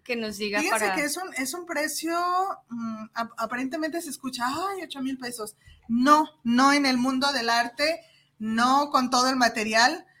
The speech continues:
Speaker 2: no con maestros de talla donde uno tiene que cuadrarse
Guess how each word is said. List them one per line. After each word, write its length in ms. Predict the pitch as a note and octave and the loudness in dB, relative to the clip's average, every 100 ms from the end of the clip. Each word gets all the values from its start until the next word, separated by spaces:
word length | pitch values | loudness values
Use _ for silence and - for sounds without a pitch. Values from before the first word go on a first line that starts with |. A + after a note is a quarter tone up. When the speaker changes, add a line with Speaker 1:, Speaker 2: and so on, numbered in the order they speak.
| _ - | _ -10
Speaker 2:
no 460 | A3 A#3 B3 B3+ | -4 2 2 0
con 680 | B3+ C4+ C4 A#3+ A3+ G#3+ G3 | 0 0 0 -2 -4 -6 -6
maestros 720 | G3 A3 A3+ B3+ - C4+ C#4 A3 | 4 4 6 2 0 2 2 2
de 160 | G#3+ | -2
talla 840 | G#3+ A3 B3 B3 A#3 G#3 F#3+ F#3 - _ _ _ _ _ _ | 2 0 2 2 2 2 0 -4 -12 _ _ _ _ _ _
donde 320 | G3 G3 G3 | -18 -12 -10
uno 220 | G#3+ B3 | -4 -4
tiene 240 | B3 B3+ C4 | -4 -4 -2
que 160 | B3 | -4
cuadrarse 640 | B3 C4 A#3+ A#3+ A#3+ E4 | 0 2 4 2 2 -2